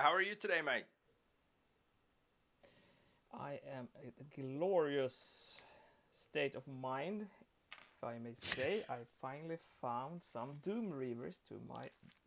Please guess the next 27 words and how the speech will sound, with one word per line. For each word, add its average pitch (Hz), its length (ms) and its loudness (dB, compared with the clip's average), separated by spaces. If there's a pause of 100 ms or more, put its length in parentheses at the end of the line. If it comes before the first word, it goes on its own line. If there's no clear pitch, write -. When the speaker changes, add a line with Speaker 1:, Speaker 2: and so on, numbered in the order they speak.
Speaker 2:
Dark 117 260 -6 (360)
Elf 120 160 -10 (120)
Man 117 280 -10
of 131 80 -8 (100)
War 185 240 -2
fleet. - 380 -8 (520)
I've 180 60 -10
been 123 140 -6
looking 165 280 -6
for 147 100 -2
it 135 80 -4
for 131 140 0
a 135 40 0
while, 123 300 0 (160)
for 131 80 -2
a 123 60 0
while, 123 240 2 (920)
and - 100 -10
it - 60 -16 (480)
Speaker 1:
Oh, 101 100 -8 (160)
Speaker 2:
arrived 147 480 -2
Speaker 1:
fucking 101 520 -10 (100)
Speaker 2:
by 78 180 2
the 87 80 -6
Speaker 1:
listens. 160 180 -6
Speaker 2:
mailman. 139 360 -2 (1400)
Speaker 3:
Congratulations. - 1000 -2